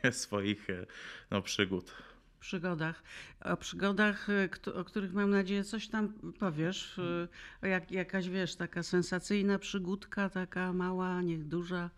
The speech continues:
Speaker 1: Ach, t-, y, lepiej, lepiej, żeby dziadek, dziadek
Speaker 2: Dziadek.
Speaker 1: mówił, ale, ale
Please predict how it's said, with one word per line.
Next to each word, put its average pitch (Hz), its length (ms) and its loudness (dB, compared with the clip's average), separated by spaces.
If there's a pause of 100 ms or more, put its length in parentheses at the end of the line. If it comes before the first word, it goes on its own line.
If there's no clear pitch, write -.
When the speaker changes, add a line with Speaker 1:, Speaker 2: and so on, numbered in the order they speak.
(120)
Speaker 1:
Ach, - 460 0
t-, - 80 -2 (720)
y, 127 40 8
lepiej, 131 420 10
lepiej, 127 320 10
żeby 113 260 6
dziadek, 101 500 8 (100)
dziadek 104 360 6
Speaker 2:
Dziadek. - 20 2 (140)
Speaker 1:
mówił, 101 340 4
ale, 127 320 8
ale 117 320 8